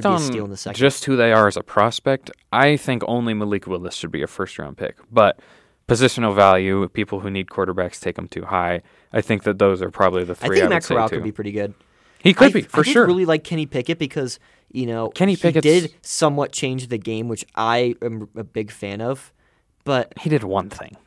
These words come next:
Speaker 1: Yeah, but that's still, like, I know. It, it
Speaker 2: He's
Speaker 1: carried on me. It lingers, you know.
Speaker 2: He's already, like, twenty-four,
Speaker 1: That's
Speaker 2: I
Speaker 1: the
Speaker 2: think.
Speaker 1: biggest thing.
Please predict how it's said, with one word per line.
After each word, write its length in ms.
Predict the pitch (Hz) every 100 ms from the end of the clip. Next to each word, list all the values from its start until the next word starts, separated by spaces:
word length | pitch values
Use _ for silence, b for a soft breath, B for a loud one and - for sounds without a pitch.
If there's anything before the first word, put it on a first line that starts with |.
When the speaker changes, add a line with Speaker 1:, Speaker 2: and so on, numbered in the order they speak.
| _ _
Speaker 1:
Yeah, 320 | 175 190 240
but 200 | 165 170
that's 180 | 180 202
still, 260 | - 214 175
like, 380 | 123 104 - _ _
I 120 | 127
know. 280 | 117 110 104
It, 240 | 131 139 _ -
it 60 | 123
Speaker 2:
He's 300 | 143 139 131
Speaker 1:
carried 280 | 120 110
on 160 | 101 101
me. 140 | 104
It 200 | 104 113
lingers, 640 | 117 127 127 113 98 - - _ _ _
you 100 | - 101
know. 100 | 101
Speaker 2:
He's 160 | 143
already, 380 | 143 156 156 135
like, 180 | 117 101
twenty-four, 840 | - 120 117 110 - 113 95 90
Speaker 1:
That's 220 | 107 156 -
Speaker 2:
I 40 |
Speaker 1:
the 80 | -
Speaker 2:
think. 100 | 95
Speaker 1:
biggest 280 | 113 107 -
thing. 260 | 107 101